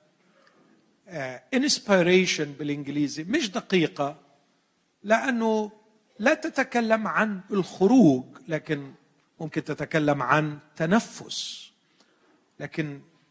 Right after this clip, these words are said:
الكلمة هنا لا تعني التنفس، لكن تعني أنه شيء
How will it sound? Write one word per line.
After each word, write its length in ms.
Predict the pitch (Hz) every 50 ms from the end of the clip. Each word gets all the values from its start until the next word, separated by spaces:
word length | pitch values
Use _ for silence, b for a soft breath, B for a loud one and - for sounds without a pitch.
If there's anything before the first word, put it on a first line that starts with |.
| _ -
الكلمة 480 | 139 - - 233 320 359 349 330 294 240
هنا 260 | 202 220 214 196 202
لا 180 | 202 196 190 180
تعني 360 | - 208 196 160 160 180 185
التنفس، 760 | 175 - - 220 233 277 311 311 - - 170 147 - - 170
لكن 280 | 165 156 - 165 156 -
تعني 400 | 214 180 143 147 175 202 240 254 - - _ _ 202
أنه 260 | 190 175 165 160 165
شيء 400 | - - 185 185 202 247 277 -